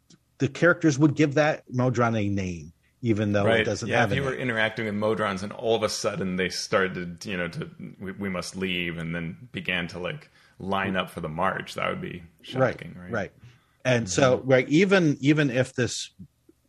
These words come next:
Speaker 1: Modron march started and, you know, the characters were knocked over by some Modrons who looked at them and there was something about the Modron that the characters noticed.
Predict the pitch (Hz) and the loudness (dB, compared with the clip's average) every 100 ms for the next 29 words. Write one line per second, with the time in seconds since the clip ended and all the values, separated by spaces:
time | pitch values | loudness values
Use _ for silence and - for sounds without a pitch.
0 | - 113 120 113 113 110 104 98 104 107 | -4 2 2 4 4 4 4 0 2 4
1 | 107 - - - 113 104 101 98 98 101 | 4 2 -2 4 6 6 2 0 0 -2
2 | 92 - - _ 104 98 92 135 123 - | -4 -12 -20 _ -6 -6 0 2 2 2
3 | 107 95 107 117 117 - 113 110 92 82 | -2 0 2 4 4 4 4 4 -2 -8
4 | - _ _ _ _ 107 101 - 104 98 | -14 _ _ _ _ 0 2 0 0 0
5 | 95 98 90 85 87 - _ _ _ _ | -2 -4 -8 -10 -16 -20 _ _ _ _
6 | _ - 127 107 101 104 117 120 123 117 | _ -4 0 2 2 -2 2 2 2 -2
7 | 104 107 98 92 92 92 98 95 95 - | -4 -2 -2 -4 -6 -4 -4 -2 -2 0
8 | 127 - 110 101 104 101 98 95 95 92 | 0 0 -2 0 0 0 -4 -4 -4 -4
9 | 90 90 87 - - 95 85 85 95 92 | -6 -6 -10 -14 -10 -10 -8 -14 -8 -8
10 | 90 80 - | -8 -10 -12